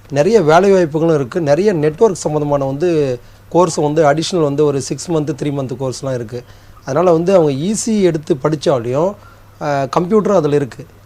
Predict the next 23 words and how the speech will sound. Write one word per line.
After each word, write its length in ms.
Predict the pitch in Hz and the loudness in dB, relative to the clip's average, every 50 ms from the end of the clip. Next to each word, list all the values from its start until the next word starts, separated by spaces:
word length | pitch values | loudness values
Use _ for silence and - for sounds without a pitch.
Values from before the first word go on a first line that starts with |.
| - | -6
கம்ப்யூட்டரும் 460 | - 139 143 143 190 196 175 196 196 190 | -6 -4 -2 2 2 2 4 4 2 2
இருக்கு, 400 | 180 170 147 - 220 247 247 214 | 2 0 2 4 4 6 6 4
வந்து 580 | 185 185 180 214 214 208 196 185 175 170 151 - - - - - - | 2 2 4 4 4 6 4 4 2 2 -2 -4 -12 -20 -18 -10 -4
அதே 180 | 151 156 190 | -2 0 2
மாதிரியே 420 | 190 180 175 175 190 196 190 175 170 | 4 4 6 6 6 6 6 6 4
அதுல 360 | 160 156 151 156 151 147 143 | 4 4 4 4 4 2 2
மைக்ரோ 380 | 135 143 147 151 151 175 175 147 | 2 2 0 0 0 0 0 0
ப்ராசஸர் 220 | 151 156 143 143 147 | 0 0 0 0 0
எல்லாமே 300 | 139 147 175 185 180 185 | 0 2 2 2 2 2
இந்த 160 | 170 151 143 117 | 0 0 0 0
பேப்பர்ஸ்லாம் 460 | 151 151 147 151 147 131 - 147 139 | 0 0 0 0 -4 -4 -2 -2 -2
இருக்கு. 300 | 127 123 113 104 98 92 - - - - - - - - - - - - - - | -2 -4 -6 -8 -10 -12 -12 -16 -20 -20 -20 -20 -20 -20 -20 -20 -20 -20 -10 -4
அஹ், 340 | - 147 143 143 139 139 139 | 0 2 4 4 4 2 0
இதுல 280 | 143 156 180 233 247 208 | 2 4 6 6 6 6
வந்து 220 | 190 190 196 233 | 4 4 2 2
கம்ப்யூட்டர் 520 | - - 175 196 202 262 262 226 240 214 - | 2 2 2 2 4 4 4 6 4 4 4
சயின்ஸ் 260 | 196 185 180 175 147 - | 4 4 4 2 2 2
எடுத்து 340 | 170 160 160 180 156 190 | 2 2 2 2 2 2
படிச்சாலையும் 720 | 147 143 151 151 127 - 147 135 127 139 151 180 208 208 | 2 2 0 0 2 2 2 2 2 2 2 2 2 2
அதுல 260 | 165 151 151 175 175 170 | 0 2 4 4 6 4
வந்து 200 | 170 185 208 214 | 4 4 2 2
பார்த்தோன்னா 260 | 175 175 165 165 185 | 4 4 4 4 4
அவங்க 300 | 208 190 175 160 151 | 4 4 4 2 0